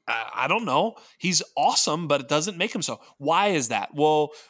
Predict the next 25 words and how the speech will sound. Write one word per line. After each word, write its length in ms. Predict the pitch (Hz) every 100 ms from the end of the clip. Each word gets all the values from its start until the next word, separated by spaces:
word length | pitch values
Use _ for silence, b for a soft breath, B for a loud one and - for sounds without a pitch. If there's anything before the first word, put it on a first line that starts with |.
| -
we 100 | 160
see 180 | - 208
tight 260 | - 185
end 180 | 185 151
usage 580 | 143 165 - 127 117 - b -
vary 640 | 120 113 139 165 143 120 - _ -
dramatically 640 | 135 123 131 156 - 117
from 200 | 117 110
team 320 | - 156 151
to 60 | 120
team. 520 | - 139 143 139 135 b b 151
They 80 |
don't 200 | 180 247 -
earn 400 | 175 190 202 180 _ _
targets 460 | - 160 170 156 131
at 80 | 127
the 80 |
same 380 | - - 156 139
rate 280 | 117 151 156
as 140 | 120
wide 280 | 120 139 123
receivers, 560 | 110 - 233 185 135 - b b b b _ _ 131
mainly 480 | 151 214 370 320
because 400 | 170 - 160 147
they're 200 | 147 151